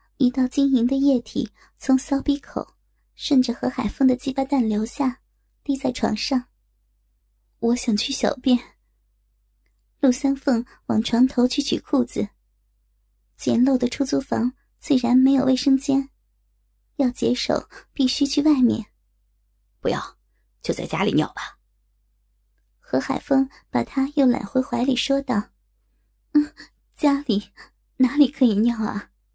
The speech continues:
Speaker 1: 何海峰又亲了一下陆三凤。
Speaker 2: “没问题啊，老公送你去。”
Speaker 1: 只见何海峰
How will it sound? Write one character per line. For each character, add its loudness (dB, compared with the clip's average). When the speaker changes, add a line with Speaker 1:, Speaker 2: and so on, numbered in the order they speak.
Speaker 1:
何 -4
海 0
峰 0
又 2
亲 0
了 2
一 0
下 0
陆 2
三 0
凤。 -2
Speaker 2:
“没 -6
问 2
题 -10
啊， -14
老 0
公 4
送 0
你 -10
去。” -4
Speaker 1:
只 0
见 -2
何 -4
海 -4
峰 -2